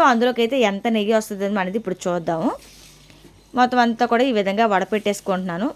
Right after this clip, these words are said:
కిందన ప్లేట్ పెట్టుకున్నాను, ఎందుకైనా మంచిది, కిందన ఉలిగిపోద్దేమో అని భయంతో. So మొత్తం అంతా కూడా వంపేసుకున్నాను. కడాయి కుండీది అంతా కూడా ఊడ్చేసి అయితే నేను వేసుకుంటున్నాను అనమాట. So మొత్తం అంతా వేసేసుకొని దీన్ని కొంచెం గట్టిగా ప్రెస్ చేసామంటే కనుక ఆ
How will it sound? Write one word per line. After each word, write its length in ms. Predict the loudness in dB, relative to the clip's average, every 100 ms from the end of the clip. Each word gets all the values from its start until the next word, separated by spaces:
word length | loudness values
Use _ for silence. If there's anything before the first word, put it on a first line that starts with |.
| _ -4
కిందన 220 | -2 -2 0
ప్లేట్ 220 | 0 2 -2
పెట్టుకున్నాను, 340 | -2 -4 -2
ఎందుకైనా 300 | -2 0 0 0
మంచిది, 300 | -2 0 0 0
కిందన 220 | -2 0 0
ఉలిగిపోద్దేమో 500 | 0 0 0 0 -2
అని 80 | -2
భయంతో. 340 | -4 -4 -6 -6 -10 -20 -20 -14 -4
So 60 | 0 0
మొత్తం 200 | 0 0
అంతా 200 | 0 0 0
కూడా 140 | 0 0 -6 -8
వంపేసుకున్నాను. 600 | -4 -2 -2 -2 -2 -2 -6 -12 -20 0
కడాయి 260 | 4 4 4
కుండీది 260 | 2 2 2
అంతా 160 | 0 0 2
కూడా 100 | 4 4
ఊడ్చేసి 340 | 2 0 -2 0
అయితే 140 | 0 0
నేను 140 | 0 -2
వేసుకుంటున్నాను 480 | -2 -4 -4 -2 -4
అనమాట. 240 | -6 -4 -4 -4 _ -20 _ _ -6
So 120 | 0 0
మొత్తం 160 | 2 0
అంతా 200 | -2 0 0
వేసేసుకొని 560 | 0 -2 -4 -2 -2 -2 -8 -20 -20 _
దీన్ని 180 | -2 0 0
కొంచెం 180 | 0 0
గట్టిగా 360 | 0 0 -2 0 -4 _ 0
ప్రెస్ 220 | 0 0 0
చేసామంటే 480 | 0 0 -2 -2 0 0
కనుక 220 | -2 -2 -2 -6 -6
ఆ 40 | -2